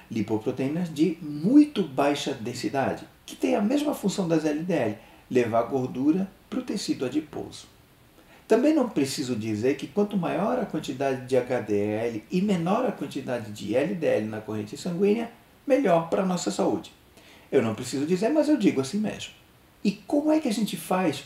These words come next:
pra evitar o aumento de L D L e a diminuição de H D L?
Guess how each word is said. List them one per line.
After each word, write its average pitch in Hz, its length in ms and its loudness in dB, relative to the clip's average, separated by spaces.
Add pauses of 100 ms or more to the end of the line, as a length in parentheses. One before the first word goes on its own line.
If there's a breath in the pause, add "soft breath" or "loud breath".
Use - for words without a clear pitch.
(160)
pra 165 180 4
evitar 156 460 2
o 180 100 4
aumento 151 460 0
de 135 160 0
L 117 180 2
D 107 120 -6
L 123 420 -4
e 147 140 0
a 131 40 2
diminuição 123 600 -6
de 123 80 -4
H 107 160 -2
D 95 140 -8
L? 71 140 -12